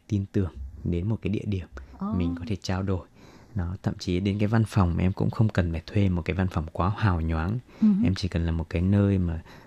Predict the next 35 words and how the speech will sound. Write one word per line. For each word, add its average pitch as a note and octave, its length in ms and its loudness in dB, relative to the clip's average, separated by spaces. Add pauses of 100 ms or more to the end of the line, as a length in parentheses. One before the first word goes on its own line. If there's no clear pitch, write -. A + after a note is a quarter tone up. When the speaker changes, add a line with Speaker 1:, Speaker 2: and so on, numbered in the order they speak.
(120)
Speaker 1:
nó F2+ 80 4
đúng F#2 200 4
cái G#2+ 280 2
tinh G2+ 220 4
thần F2+ 300 2
trẻ - 360 -2
của E2+ 80 0
Thao G2+ 220 0
Andari. G2 520 2 (360)
Các - 120 2
bạn F#2 180 2
đến E2 140 0
học G#2 200 0
tiếng E2+ 160 0
Trung, G2+ 340 4
các G2+ 100 -2
bạn F#2+ 160 0
đến F2+ 180 0
giao G2+ 220 4
lưu, G2+ 260 6 (280)
không G#2 260 4
cần E2+ 200 2
phải D#2+ 120 -2
nhà E2 260 0
ngoài E2 180 -2
mặt E2 180 -2
phố F#2 420 2
hay A#2+ 160 4
là E2+ 100 0
văn F#2 240 -2
phòng F2 200 -2
hoành E2 180 -4
tráng F2 220 -4
gì A#2 100 0
cả. F2+ 220 -4